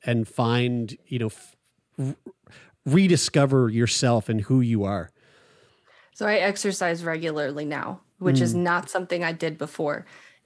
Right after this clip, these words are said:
Speaker 2: It helps with the weight, especially now that I'm on the right meds. Uh, before I started combination therapy,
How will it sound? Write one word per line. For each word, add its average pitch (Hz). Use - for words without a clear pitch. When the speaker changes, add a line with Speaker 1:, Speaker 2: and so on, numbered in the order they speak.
Speaker 2:
It 190
helps 165
with -
the 175
weight, 233
especially 175
now 165
that 160
I'm 156
on 143
the 139
right 139
meds. 175
Uh, -
before 180
I 175
started 165
combination 160
therapy, 180